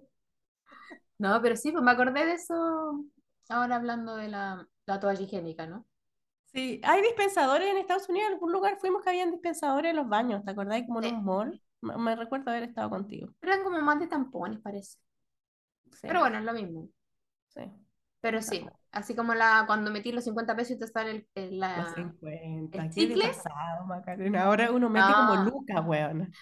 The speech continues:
Speaker 1: Por eso, pues, me acuerdo cuando uno
Speaker 2: Ah.
Speaker 1: metía cincuenta pesos salía el chicle ese gordo, asqueroso.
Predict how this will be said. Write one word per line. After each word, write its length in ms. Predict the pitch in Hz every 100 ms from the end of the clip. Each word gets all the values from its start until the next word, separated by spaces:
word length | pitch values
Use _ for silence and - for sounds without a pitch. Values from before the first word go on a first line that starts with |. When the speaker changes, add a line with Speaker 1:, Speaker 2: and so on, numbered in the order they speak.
| - -
Speaker 1:
Por 160 | 202
eso, 400 | 233 254 247 180
pues, 180 | 175 185
me 100 | 196
acuerdo 280 | 202 233 247
cuando 200 | 247 240
uno 180 | 247 247 -
Speaker 2:
Ah. 240 | 190 202
Speaker 1:
metía 160 | 196 254
cincuenta 260 | 233 240
pesos 160 | 247 277
salía 180 | 277 233
el 120 | -
chicle 320 | - 254 247
ese 180 | 262 233
gordo, 320 | 240 254 226
asqueroso. 640 | 233 233 247 208 - 160